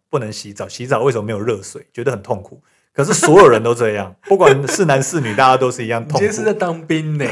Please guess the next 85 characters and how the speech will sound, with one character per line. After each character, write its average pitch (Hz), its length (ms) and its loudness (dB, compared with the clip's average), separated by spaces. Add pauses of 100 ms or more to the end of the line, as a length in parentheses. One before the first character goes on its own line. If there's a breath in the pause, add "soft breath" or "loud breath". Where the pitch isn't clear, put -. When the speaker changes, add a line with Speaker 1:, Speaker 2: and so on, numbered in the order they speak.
Speaker 2:
<laughs> 175 160 4
你 196 140 2
夏 202 220 2
令 180 140 -2
营 135 280 -8
哦。 - 420 -4
Speaker 1:
<laughs> 175 260 2
然 170 140 6
后， - 240 4 (400 loud breath)
反 175 180 6
正 247 80 6
他 226 60 8
也 156 60 6
是 185 100 4
抗 165 260 0
议 147 200 -2
啊， 113 180 0
就 151 100 -4
是 156 140 -4
一 156 80 -6
直 131 80 -2
抗 123 300 0
议。 104 160 -12
Speaker 2:
嗯。 101 40 -18
Speaker 1:
然 120 140 2
后 151 100 4
之 156 80 -4
后 147 140 2
他 147 160 -2
抗 139 240 -10
议 127 140 -10
之 117 160 -6
后， 120 200 -2
他 143 140 -2
还 135 80 2
去 143 140 -4
找 110 180 -2
什 107 80 -10
么 101 80 -10
心 151 240 -2
辅 110 220 -12
官， 123 360 0
然 - 80 -8
后 139 80 0
说 139 220 0
什 135 80 -2
么 107 100 -4
自 151 140 -10
己 117 160 -10
很 110 220 -10
委 104 180 -4
屈、 120 340 -8
Speaker 2:
嗯。 - 60 -20 (120)
Speaker 1:
很 123 120 -4
痛 139 240 -2
苦， 113 180 -6
他 135 120 -2
有 120 120 2
躁 113 300 -4
郁 110 160 -16
症， 98 260 -12 (120)
Speaker 2:
嗯。 131 100 -12
Speaker 1:
很 131 80 -2
想 151 180 -4
要 147 200 0
死， - 400 -8
然 131 100 0
后 180 80 2
就 156 140 0 (1040 loud breath)
各 233 200 6
种 135 200 0
莫 180 100 0
名 151 100 -2
其 139 200 -6
妙， 139 160 2
就 139 120 -2
是 113 320 -8
想 120 220 -6
要 147 100 0
逃 110 240 -4
避 120 200 -6
这 107 160 -12
些 104 120 -4
东 98 240 -8
西。 92 300 -20